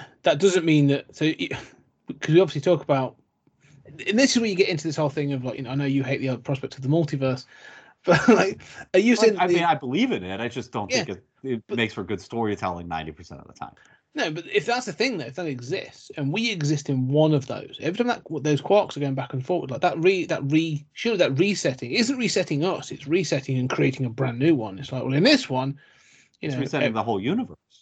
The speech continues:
Speaker 2: It's creating a new timeline. It's
Speaker 1: Yeah.
Speaker 2: just a timeline in which a quark is there in a different place or
Speaker 1: But
Speaker 2: something. You know?
Speaker 1: hasn't that quark gone? But, uh, don't these things, and I don't, I don't know enough about this, but aren't these quarks going forwards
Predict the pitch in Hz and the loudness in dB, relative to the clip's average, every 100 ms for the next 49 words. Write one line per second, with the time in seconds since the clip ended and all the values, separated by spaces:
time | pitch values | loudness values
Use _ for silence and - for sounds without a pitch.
0 | _ 104 - 151 139 131 120 147 147 147 | _ -18 -6 -2 -2 -2 0 -2 0 -2
1 | 233 147 64 - _ _ _ _ _ _ | -2 -4 -10 -16 _ _ _ _ _ _
2 | _ _ _ _ _ _ _ 156 190 175 | _ _ _ _ _ _ _ 2 4 4
3 | 165 - 175 175 151 143 135 127 127 120 | 2 4 4 6 4 2 -2 -2 -4 -4
4 | - 120 127 135 131 107 120 117 117 123 | -10 -2 0 0 -2 -4 -2 -2 -2 -4
5 | 120 123 113 104 95 90 202 120 98 107 | -4 -4 -4 -6 -10 -2 0 0 -4 -12
6 | - 98 285 190 131 151 135 269 247 254 | -10 -6 -6 -6 -6 -2 2 2 2 -4
7 | 208 - 262 220 151 147 139 - - - | -6 0 2 2 0 -6 -6 -10 -10 -8
8 | 160 254 247 208 220 185 139 143 151 135 | -4 -4 -4 -6 -4 -6 -4 -2 -2 -2
9 | 165 143 147 143 135 143 156 - - 139 | -4 -4 -4 -6 -4 -6 -6 -8 -10 -8
10 | - 190 208 190 - 185 151 - 160 151 | -2 0 0 -4 0 -2 0 0 2 0
11 | 135 - 170 156 156 139 | -2 -2 0 2 2 0